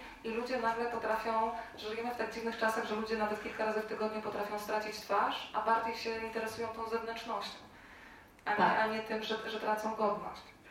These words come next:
Speaker 2: Właśnie, właśnie o to chodzi, że każdy z nas ma taki moment w swoim życiu, że jak ktoś mu pod nos tą kiełbasę podsunie,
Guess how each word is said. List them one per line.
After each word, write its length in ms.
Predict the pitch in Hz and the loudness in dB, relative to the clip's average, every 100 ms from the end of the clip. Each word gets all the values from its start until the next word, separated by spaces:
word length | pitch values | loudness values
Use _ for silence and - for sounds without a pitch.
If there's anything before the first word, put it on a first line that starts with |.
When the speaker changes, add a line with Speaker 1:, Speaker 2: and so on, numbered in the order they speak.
| - - - - - | -16 -16 -18 -20 -18
Speaker 2:
Właśnie, 720 | 180 196 196 - 165 160 165 - - | 0 2 2 -2 -6 -8 -10 -14 -6
właśnie 400 | 190 190 185 180 | -2 -2 -2 -4
o 120 | 180 | -2
to 80 | 185 196 | -2 0
chodzi, 400 | 196 190 185 170 | 0 0 -2 -6
że 100 | 170 - | -6 0
każdy 400 | 190 190 - 180 | 0 0 -2 -2
z 140 | - | 2
nas 520 | 190 185 175 - - - - - - - | 4 6 6 4 2 -6 -14 -18 -18 -6
ma 160 | 165 160 | 2 2
taki 340 | 185 175 180 | 4 2 4
moment 500 | 180 175 170 170 165 | 2 6 8 8 6
w 40 | 160 | 6
swoim 440 | - 175 165 165 | 6 4 4 4
życiu, 400 | 160 165 165 170 | 6 6 4 4
że 120 | 160 | 4
jak 260 | 170 170 170 | 6 4 2
ktoś 420 | - - 170 - | -2 2 2 0
mu 100 | 165 151 - | -6 -8 -2
pod 260 | 160 170 | 0 2
nos 340 | 170 170 170 - | 4 6 4 2
tą 240 | 160 156 | 4 4
kiełbasę 840 | 175 165 156 175 170 165 - 160 151 - - - - - 156 - | 4 2 4 8 8 8 6 4 0 -4 -10 -12 -12 -8 -8 -2
podsunie, 960 | - - - - 170 160 151 151 165 | 0 4 6 8 10 10 10 10 8